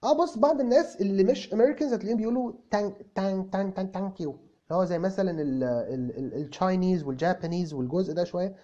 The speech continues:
بيقولوها tank you فعلًا، إن هم ما عندهمش أصلًا في اللانجوج بتاعتهم الث زينا كعرب،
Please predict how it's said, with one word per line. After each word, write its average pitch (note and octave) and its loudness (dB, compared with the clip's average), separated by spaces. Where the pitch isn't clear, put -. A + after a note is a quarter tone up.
بيقولوها D3+ 0
tank D#3+ -4
you D3 -6
فعلًا، B2+ -4
إن A#2 -6
هم C3 -6
ما C#3 -2
عندهمش C#3+ 0
أصلًا F#3+ 0
في - -6
اللانجوج F#3 0
بتاعتهم E3+ -4
الث - -8
زينا C#3 -2
كعرب، A#2+ -8